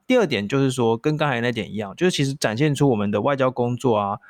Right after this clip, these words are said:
或者是我们的民间团体的倡议工作，一直都很认真的在进行，而且我们跟国会议员的关系真的是非常的好。那我觉得还可以再讲一个，就是说，这个其实大家不要看说，诶，怎么这个工作小组都是共和党议员这样子，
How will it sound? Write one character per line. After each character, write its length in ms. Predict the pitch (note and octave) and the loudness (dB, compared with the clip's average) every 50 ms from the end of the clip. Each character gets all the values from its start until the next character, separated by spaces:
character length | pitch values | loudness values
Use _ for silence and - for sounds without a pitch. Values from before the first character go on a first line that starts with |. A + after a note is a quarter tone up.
| - - - | -20 -16 -4
或 120 | - F3+ E3 | 0 2 2
者 60 | C#3 | 4
是 60 | D#3 | 4
我 40 | D#3 | 2
们 100 | B2+ A#2+ | 2 2
的 60 | A2+ | 0
民 180 | A2+ A#2 A#2 A#2+ | 0 0 0 2
间 160 | B2+ C#3 C#3+ | 2 0 0
团 220 | C#3+ - B2 A#2+ A#2+ | 2 0 0 -2 0
体 100 | A#2+ A2 | -2 -2
的 120 | G#2 G2+ | -2 -2
倡 200 | - - C#3+ C3 | 0 -2 -2 0
议 120 | B2+ B2 | 0 -2
工 240 | A2+ - A#2 A2 A2+ | -4 -4 -4 -4 -4
作， 120 | - B2 - | -4 -4 -2
一 100 | - A#3 | 0 2
直 80 | G#3+ F3 | 2 2
都 140 | D3 E3 E3+ | 2 2 0
很 120 | E3 B2 A#2 | 0 0 0
认 120 | C#3 D3 | 0 -2
真 140 | C3+ C3 C3+ | 0 0 -2
的 60 | B2 | 0
在 160 | B2 C3 B2+ B2 | 0 0 -2 -2
进 280 | - - C3 A2+ A2 | -2 -4 -4 -4 -4
行， 280 | A2+ - - G2+ G2 G2 | -4 -6 -6 -6 -6 -4
而 80 | A#2+ D3 | -2 0
且 100 | D3 E3 | 2 2
我 80 | C3 | 2
们 200 | A2+ A2 A2+ A2+ | 2 0 -2 -4
跟 200 | - - C#3 C#3 C#3 | -2 0 0 0 0
国 180 | - - A#2 A#2 | 0 0 0 2
会 160 | D3+ D3+ D3+ | 2 2 2
议 40 | D3 | 2
员 180 | C3+ A#2+ G#2+ | 2 2 0
的 80 | G#2+ G#2+ | -2 -6
关 280 | - B2 A#2 A#2 A#2+ B2 | -4 -4 -4 -4 -4 -6
系 300 | - - A2+ G#2+ G#2+ _ _ - - _ - | -8 -10 -10 -12 -12 _ _ -20 -20 _ -2
真 140 | - G#3+ G3 | 0 2 2
的 60 | E3 | 4
是 100 | D#3 F3+ | 2 0
非 180 | E3+ - D3+ | 2 2 0
常 220 | D3+ C#3+ C3 A2 G2+ | 2 2 0 -2 -2
的 100 | G2+ G2+ | -2 -4
好。 360 | G#2+ - - F#2+ - - _ _ _ _ - _ _ _ _ _ - | -4 -4 -4 -4 -4 -4 _ _ _ _ -20 _ _ _ _ _ -2
那 160 | B3 C#4 C4 | 0 2 2
我 100 | G3 D#3 | 2 0
觉 120 | C3+ D#3 F3 | 2 2 2
得 60 | F3 | 2
还 100 | E3 D3 | 2 0
可 100 | - F3+ | 0 0
以 60 | D#3+ | 0
再 180 | D3+ D3+ D3+ D3 | 2 2 2 0
讲 260 | C3+ - A#2+ G#2 G#2 | 0 -2 -4 -2 -2
一 60 | A#2 | -2
个， 160 | A#2 B2 A#2+ | -2 -2 -2
就 160 | A#2 C3+ C3 | 0 0 -2
是 160 | B2+ B2+ B2+ B2 | -2 -2 -2 -4
说， 540 | A#2+ - - A#2 A2+ A2+ A2+ A#2 A#2+ A#2 _ - - - - _ _ - | -4 -4 -2 0 2 2 2 2 0 -2 _ -20 -20 -20 -20 _ _ -4
这 100 | - A#3 | -4 0
个 140 | G3+ F3+ D3+ | 0 0 0
其 180 | C#3+ - D3+ C3+ | 0 0 -2 0
实 160 | C#3+ C#3+ C#3+ | 0 0 0
大 200 | D3 - F#3 F3 | 0 0 0 0
家 60 | E3+ | 0
不 120 | D#3+ C#3+ C#3 | 0 0 0
要 80 | C#3 | 0
看 200 | C#3+ - E3+ C#3 | 0 0 -2 0
说， 120 | C#3 D3 C#3+ | 0 0 0
诶， 120 | C3 D3 | 0 -2
怎 140 | D3 - A2 | -2 -4 -6
么 220 | A2 A2 A2 A#2 _ - _ _ _ _ - | -4 -4 -4 -6 _ -16 _ _ _ _ -2
这 80 | E3 | -2
个 60 | D#3 | -2
工 180 | C3 - D3+ D3+ | 0 0 0 2
作 100 | D#3+ D#3 | 2 2
小 140 | D3 C3+ B2 | 2 0 0
组 100 | B2 A#2 | 0 0
都 140 | A#2+ C3 C3+ | 0 2 2
是 100 | D3 C#3+ | 2 2
共 180 | - E3+ D#3 | 2 2 2
和 120 | B2 A#2 A#2 | 2 0 -2
党 200 | A#2 G2 F#2 A#2 | -2 -4 -4 -2
议 60 | B2+ | -2
员 240 | A2+ G2+ F#2 F#2+ A2 | -2 -2 -4 -6 -6
这 100 | A#2+ A2+ | -6 -6
样 140 | G2+ G2 | -6 -6
子， 160 | G2 - - | -8 -12 -18